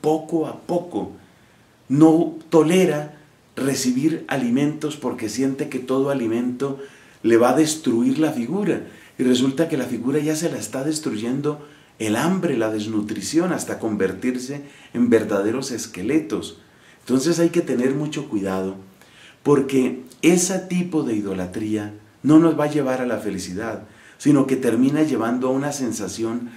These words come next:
continua de frustración. Y hay personas que no van a llegar al extremo del anoréxico,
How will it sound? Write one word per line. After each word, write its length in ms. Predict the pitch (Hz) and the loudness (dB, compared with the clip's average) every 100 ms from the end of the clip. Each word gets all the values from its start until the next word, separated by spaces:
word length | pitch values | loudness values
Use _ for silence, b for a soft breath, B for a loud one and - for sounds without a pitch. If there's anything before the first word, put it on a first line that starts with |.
| B B - | B B 2
continua 920 | 143 123 - 151 131 120 113 - B B B | 4 4 2 2 4 4 0 -4 B B B
de 240 | 107 117 | 0 2
frustración. 960 | 123 123 139 117 - 113 104 123 123 127 B B B - | 2 2 2 2 0 -2 -2 -2 -2 -4 B B B 4
Y 80 | |
hay 100 | 151 | 6
personas 460 | 151 202 175 196 196 | 6 4 4 2 2
que 120 | 151 | 4
no 120 | 127 | 4
van 140 | 156 185 | 4 4
a 80 | 175 | 4
llegar 280 | 131 139 | 4 2
al 100 | 165 | 4
extremo 580 | 143 - 147 135 143 151 | 2 2 2 2 4 2
del 160 | 139 113 | 4 2
anoréxico, 800 | 104 95 117 117 127 - 135 | 2 2 2 0 -6 -6 -8